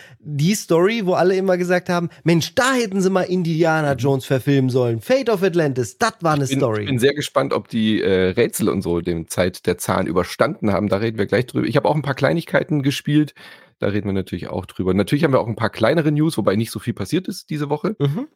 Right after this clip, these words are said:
Speaker 1: Aber
Speaker 2: Aber
Speaker 1: wichtige.
Speaker 2: ein paar kleine
Speaker 1: Ja.
Speaker 2: Sachen sind, äh, trotzdem angekommen. Und natürlich haben wir wieder auch ein Mailback am Ende.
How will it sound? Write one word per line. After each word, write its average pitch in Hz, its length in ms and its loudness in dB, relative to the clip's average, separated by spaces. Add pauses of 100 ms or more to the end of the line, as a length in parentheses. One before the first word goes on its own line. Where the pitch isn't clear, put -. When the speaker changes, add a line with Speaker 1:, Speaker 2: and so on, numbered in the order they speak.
(180)
Speaker 1:
Aber - 160 2
Speaker 2:
Aber 127 80 2
Speaker 1:
wichtige. 95 320 0
Speaker 2:
ein 104 60 2
paar 95 80 0
kleine 98 180 0
Speaker 1:
Ja. 98 60 -2
Speaker 2:
Sachen 127 340 0
sind, 90 320 -6
äh, 92 80 -8
trotzdem - 580 -2
angekommen. 120 680 -2
Und 180 200 2
natürlich 113 320 0
haben 92 100 -4
wir 80 80 -6
wieder - 220 -8
auch - 60 -20
ein 80 300 -18
Mailback 85 600 -4
am - 120 -18
Ende. 73 280 -18